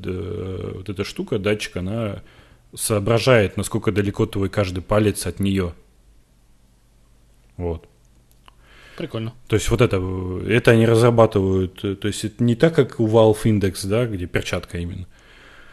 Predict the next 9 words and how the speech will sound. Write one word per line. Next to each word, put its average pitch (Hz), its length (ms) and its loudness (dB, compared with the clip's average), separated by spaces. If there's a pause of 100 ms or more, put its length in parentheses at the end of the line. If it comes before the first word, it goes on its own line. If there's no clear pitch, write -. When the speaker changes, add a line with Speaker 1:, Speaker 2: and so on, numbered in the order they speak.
(640)
Speaker 1:
а 101 220 -4
вот, 101 300 -10
вот 95 160 -10
такая 92 280 -6
штука. - 340 -12 (320)
Ну, 139 360 -2
всё. 92 460 -4
А, 92 260 -4
а 110 220 4